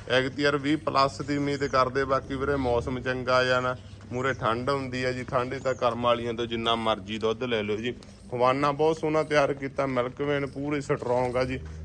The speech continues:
ਥਣ ਕੱਲਾ ਕੱਲਾ ਨਿਖੜਮਾ, ਹੱਥੀ ਚਵਾਈ ਵਾਲਾ ਥਣ ਆ। ਚਾਰ ਹੀ ਥਣ ਆ, ਫੋਟ ਨੀ, ਸ਼ਾਂਖ ਨੀ, ਨੇੜੇ ਤੋਂ ਚੈੱਕ ਕਰ ਸਕਦੇ ਹੋ। ਸੋਹਣਾ ਸਾਈਜ਼ ਆ ਥਣਾਂ ਦਾ ਜੀ। ਡਿਮਾਂਡ ਕੀ ਰਹਿਣ ਵਾਲੀ ਬਈ ਇਹਦੀ?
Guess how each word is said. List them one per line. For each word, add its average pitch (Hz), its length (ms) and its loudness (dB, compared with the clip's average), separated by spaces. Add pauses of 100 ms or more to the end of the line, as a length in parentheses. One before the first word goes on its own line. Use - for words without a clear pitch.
(120)
ਥਣ 147 260 8
ਕੱਲਾ 160 320 4
ਕੱਲਾ 160 300 2
ਨਿਖੜਮਾ, 147 560 2 (340)
ਹੱਥੀ 151 280 -2
ਚਵਾਈ 143 420 2
ਵਾਲਾ 143 200 4
ਥਣ 127 280 2
ਆ। 131 80 2 (320)
ਚਾਰ 143 380 10
ਹੀ 143 60 -2
ਥਣ 139 300 4
ਆ, 143 80 6
ਫੋਟ 131 360 -2
ਨੀ, 139 160 -2
ਸ਼ਾਂਖ 127 340 4
ਨੀ, 135 120 -2
ਨੇੜੇ 123 280 0
ਤੋਂ 123 140 -4
ਚੈੱਕ 127 260 -4
ਕਰ 127 220 4
ਸਕਦੇ 127 360 -2
ਹੋ। 139 80 -4 (1000)
ਸੋਹਣਾ 175 300 6
ਸਾਈਜ਼ 139 320 6
ਆ 143 80 4
ਥਣਾਂ 143 280 4
ਦਾ 143 140 4
ਜੀ। 151 160 0 (420)
ਡਿਮਾਂਡ 160 380 8
ਕੀ 160 160 0
ਰਹਿਣ 170 180 2
ਵਾਲੀ 160 200 2
ਬਈ 139 180 4
ਇਹਦੀ? 117 200 0